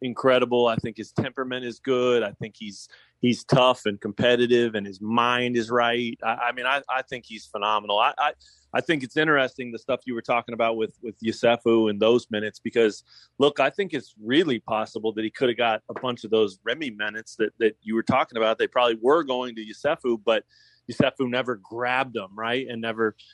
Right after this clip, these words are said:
never demanded that, "Hey, I've gotta play more." Uh, one, a time or two, it kinda looked like it was headed that way, but it never really stuck. And if Pettiford had been healthy and had been given that option, it's possible it would have stuck,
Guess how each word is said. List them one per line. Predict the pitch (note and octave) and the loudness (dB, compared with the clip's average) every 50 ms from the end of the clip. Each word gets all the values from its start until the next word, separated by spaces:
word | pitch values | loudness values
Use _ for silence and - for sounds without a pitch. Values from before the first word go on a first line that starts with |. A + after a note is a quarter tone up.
| _ _ - | _ _ -2
never | B2+ B2+ B2+ A#2 A#2+ A#2 A2 G#2+ | 0 0 2 2 0 0 0 -2
demanded | G#2+ B2+ A#2+ A#2+ A#2+ A#2 A#2+ B2 B2 B2 B2 A#2 A2+ G#2+ G#2 G#2+ | -2 -2 0 0 0 2 2 2 0 0 0 0 0 0 0 -2
that, | A2 G#2 | -4 -2
"Hey, | A#2+ C3 B2 | 0 0 0
I've | A#2 A2+ G#2+ G#2+ | 0 0 -2 -4
gotta | B2 A2+ A2 | -6 -6 -6
play | - - A#2+ A2+ A#2 | -4 -4 -2 -2 -2
more." | A#2 A2 G#2 G2+ F#2+ F#2+ F#2+ - - - A#2 | -4 -8 -10 -10 -12 -12 -14 -18 -16 -8 -6
Uh, | G#2+ G#2+ A2 A#2+ - | -4 -2 -2 -2 -2
one, | D3+ E3 F#3 E3 D#3+ | 0 2 2 4 2
a | C#3+ | 2
time | - F3 F3 E3 D#3+ D#3 | 2 0 0 0 0 0
or | D3 C3 | -2 -4
two, | - - C3+ C3+ B2+ | -4 0 0 2 2
it | B2+ - | 2 0
kinda | - - C3+ B2 A#2+ | -4 -6 -8 -8 -6
looked | A2+ A#2 A#2+ - _ - | -4 -4 -4 -4 _ -4
like | B2 A#2 - | -4 -4 -4
it | - | -8
was | A2+ A2 - | -14 -10 -8
headed | A#2 A2 - _ | -8 -8 -8 _
that | - G#2+ A2 A2+ | -8 -6 -6 -6
way, | A2 A2 A2+ - | -8 -8 -6 -6
but | - A2+ | -6 -6
it | - - | -4 -2
never | B2 A#2 A2+ A2 G2+ F#2+ G2 | -2 -2 -2 -6 -10 -12 -16
really | A2 A2+ A#2 A2+ G#2+ A2+ A2 G2+ G2 - - - - - - - - - - _ _ _ - | -14 -14 -12 -10 -10 -10 -12 -12 -14 -20 -20 -20 -20 -20 -20 -20 -20 -20 -20 _ _ _ -18
stuck. | - - - - - C3 A#2 - - - - - - - - _ _ - | -16 -16 -4 0 2 4 4 2 0 -8 -10 -8 -8 -8 -8 _ _ -8
And | B2+ A#2+ A#2 A2+ A2 A2 A2 G#2+ G#2+ G#2+ G#2 - - _ - | -6 -4 -4 -2 -2 -2 -4 -4 -4 -6 -10 -12 -16 _ 0
if | - C#3 B2 - - | 2 2 2 2 0
Pettiford | - C#3 B2+ C#3 D#3+ - D3 D3 C3 | 2 4 4 4 4 2 2 2 2
had | C3 B2 A2+ | 2 0 0
been | - B2+ C3 C3 | 0 0 0 0
healthy | A#2+ B2 C3 D3+ D3+ - - A2 G#2+ A2+ - _ _ _ _ _ _ _ - | 0 2 2 2 0 -2 -6 -10 -10 -10 -14 _ _ _ _ _ _ _ -6
and | A#2+ A2+ | -4 -2
had | A#2 A#2+ A2+ | -2 -2 0
been | A2 A#2+ A2+ A#2 | 0 0 0 2
given | A2 A#2+ A#2 A#2+ A#2 | 2 2 2 2 0
that | A2+ G#2+ A2 | -2 0 0
option, | A2 A2+ C3 - - - A2 G#2+ G#2+ | 0 0 -2 -2 -4 -8 -10 -8 -6
it's | C#3 F3 - | -6 -6 -6
possible | - - B2+ C3 F#3+ C4 - - B2 A2 G#2 G#2 | -4 -2 0 2 2 0 -2 -4 -4 -2 -2 -2
it | A2 A#2 | -2 -2
would | A#2+ G#2+ | -2 -2
have | G2+ - | -2 -4
stuck, | - - G#2 G2+ G2 | -6 -6 -6 -6 -6